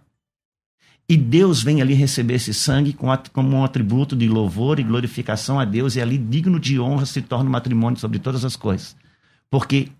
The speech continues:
ambos guardaram a primícia para Deus. É uma oferta de sacrifício de sangue ao Senhor. E é por isso que o, o, o, vamos ser claros, é por isso que o diabo força as pessoas para,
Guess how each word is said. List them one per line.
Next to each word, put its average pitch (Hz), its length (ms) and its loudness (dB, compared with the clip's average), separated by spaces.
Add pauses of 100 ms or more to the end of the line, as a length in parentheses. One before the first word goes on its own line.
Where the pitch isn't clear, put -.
(140)
ambos 156 300 4
guardaram 131 400 0
a 120 40 0
primícia 135 600 2
para 107 120 -2
Deus. 92 320 -2 (720)
É 127 80 4
uma 120 140 6
oferta 156 500 0
de 117 100 -2
sacrifício 143 720 -2
de 113 100 -2
sangue 143 460 0
ao 139 180 0
Senhor. - 400 -4 (1120)
E 131 100 2
é 139 40 4
por 151 200 4
isso 180 240 2
que 160 480 2 (500)
o, 143 480 4 (360)
o, 135 300 2 (260)
o, 131 560 2 (540)
vamos 190 180 0
ser 170 120 0
claros, 143 300 2
é - 20 -6
por 147 100 -2
isso 180 160 0
que 180 60 0
o - 20 2
diabo 127 420 0 (440)
força 147 260 0
as 147 80 -2
pessoas 135 460 0
para, 120 320 0